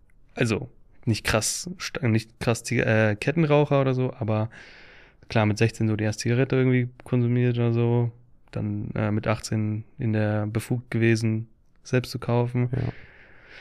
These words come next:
Speaker 1: Dann in der Oberstufe mehr geraucht. Äh, Umfeld hat auch geraucht, deswegen immer mehr geraucht.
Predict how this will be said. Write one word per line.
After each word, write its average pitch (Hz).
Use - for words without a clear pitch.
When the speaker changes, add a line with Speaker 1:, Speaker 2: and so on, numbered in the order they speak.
Speaker 1:
Dann 127
in 123
der 120
Oberstufe 127
mehr 123
geraucht. 127
Äh, 117
Umfeld 113
hat 110
auch 113
geraucht, 110
deswegen 101
immer 107
mehr 139
geraucht. 127